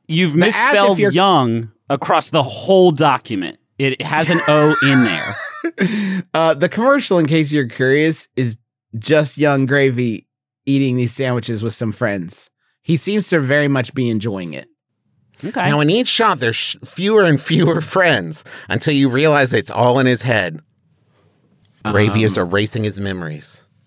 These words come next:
Speaker 2: Uh, so that is our, uh, our show for this week. Thank you so much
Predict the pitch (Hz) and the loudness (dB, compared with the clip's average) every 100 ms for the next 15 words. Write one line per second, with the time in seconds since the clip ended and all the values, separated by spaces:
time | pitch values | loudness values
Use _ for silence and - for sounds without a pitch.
0 | _ - 107 107 104 104 - - 135 143 | _ -6 -4 -2 -2 -4 -4 -4 -2 0
1 | 156 117 131 123 113 110 101 107 104 104 | -2 -2 0 0 -2 -4 -2 0 0 -2
2 | - 95 95 90 - 101 104 - 117 110 | -4 -6 -6 -6 -4 -4 -4 -2 -2 -2
3 | 110 110 - 110 110 - 131 127 120 - | -2 -4 -4 -4 -4 -2 -4 -2 -4 -2
4 | 123 110 107 98 - | -2 -2 -2 -6 -12